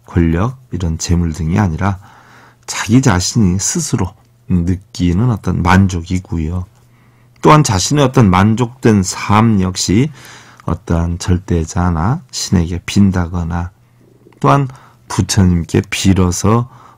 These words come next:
이루어진 것은 아니라는 생각이에요. 우리 각자 마음속에 있는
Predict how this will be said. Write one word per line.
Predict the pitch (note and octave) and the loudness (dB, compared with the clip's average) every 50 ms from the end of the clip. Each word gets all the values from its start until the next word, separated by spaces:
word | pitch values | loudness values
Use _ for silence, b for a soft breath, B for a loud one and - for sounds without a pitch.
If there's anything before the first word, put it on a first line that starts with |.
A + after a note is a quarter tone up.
| B B - | B B -4
이루어진 | F#2 F2+ E2 E2+ D#2+ D#2+ D#2+ D#2 D#2 - F#2+ F#2+ A2 | -2 0 0 0 0 -2 -2 -4 -4 -4 -2 -2 -2
것은 | A2+ B2 G#2 - - A2 A#2+ C3 C3 C3 B B B B B B _ | -2 -4 -4 -2 0 2 2 2 0 -2 B B B B B B _
아니라는 | - - - E2+ E2 D#2+ F2 D#2+ F2 F#2 | -8 -4 -2 -2 -2 -2 -2 -2 -2 -2
생각이에요. | A2 - G#2+ G2+ G2 F#2+ F2+ F2 - - - - _ _ _ _ _ _ _ _ _ _ _ _ _ _ _ _ _ _ _ _ _ _ _ _ _ _ _ _ _ _ - - - | -2 -2 -4 -4 -4 -6 -8 -10 -12 -18 -20 -20 _ _ _ _ _ _ _ _ _ _ _ _ _ _ _ _ _ _ _ _ _ _ _ _ _ _ _ _ _ _ -12 -2 2
우리 | A2+ G#2+ A2 | 4 6 8
각자 | A2+ G#2 G2 - G#2 | 6 6 6 6 6
마음속에 | G2 G2 F#2+ G2 G2 F#2+ F#2 - - F#2+ F2 F2+ F#2 F2+ E2+ | 6 6 6 4 4 2 0 -2 -2 -2 0 0 0 0 0
있는 | E2+ F2 E2+ E2+ F2 G2 B2 B2+ | 0 -2 -2 -2 -2 -2 -2 -4